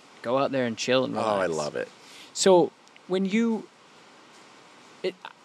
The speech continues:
Speaker 1: and, and like I said before, you know, I don't have, like, a ton of guests on the podcast only because, you know, my wife said this last night. I don't know who she was talking to, but maybe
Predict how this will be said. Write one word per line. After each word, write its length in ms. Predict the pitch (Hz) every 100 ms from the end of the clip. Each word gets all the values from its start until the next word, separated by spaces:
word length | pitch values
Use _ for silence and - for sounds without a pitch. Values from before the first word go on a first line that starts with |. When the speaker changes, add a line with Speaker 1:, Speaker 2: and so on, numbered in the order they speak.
| - -
Speaker 1:
and, 120 | 202 190
and 100 | 196
like 120 | 196
I 60 | 180
said 200 | 180 160
before, 340 | 147 151 143
you 80 | 143
know, 200 | 143 143 - - - - - - -
I 80 | 165
don't 240 | 196 202
have, 320 | 175 175 156 143
like, 280 | 131 - - - - - - - - - 160
a 60 |
ton 240 | - 185 170
of 140 | 127
guests 320 | 127 143 139
on 140 | - 139
the 80 | 117
podcast 680 | 127 123 123 135 117 117 -
only 200 | 139 139
because, 480 | 135 127 131 127 -
you 80 | 143
know, 60 |
my 120 | 127 123
wife 220 | 131 127
said 200 | 127 120
this 160 | 123
last 260 | 101 107 -
night. 120 | 127
I 80 | 131
don't 140 | 123
know 80 | 135
who 120 | 131
she 120 | 135 113
was 100 | -
talking 340 | 127 123 120
to, 160 | 110 110
but 220 | 104 101 - - - - -
maybe 380 | 147 139 123